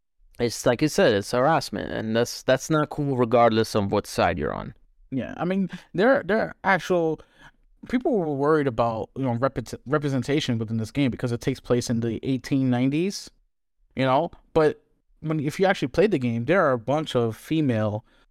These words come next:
Speaker 2: uh, black characters. There are a bunch of, uh, uh, there's trans characters,
Speaker 1: The
Speaker 2: gay
Speaker 1: trans
Speaker 2: characters.
Speaker 1: characters, yeah.
Speaker 2: Yeah,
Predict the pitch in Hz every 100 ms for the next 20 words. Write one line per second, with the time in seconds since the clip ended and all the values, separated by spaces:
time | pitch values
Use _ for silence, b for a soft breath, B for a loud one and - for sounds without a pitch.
0 | - 127 120 113 110 101 - _ _ -
1 | 127 131 151 - 135 120 113 113 113 131
2 | 131 135 131 131 120 117 - 135 117 113
3 | 110 104 - _ _ _ - 127 113 143
4 | 165 - - - 147 220 220 135 120 113
5 | 113 113 135 180 135 139 117 123 120 107
6 | 104 107 98 - 123 135 175 131 120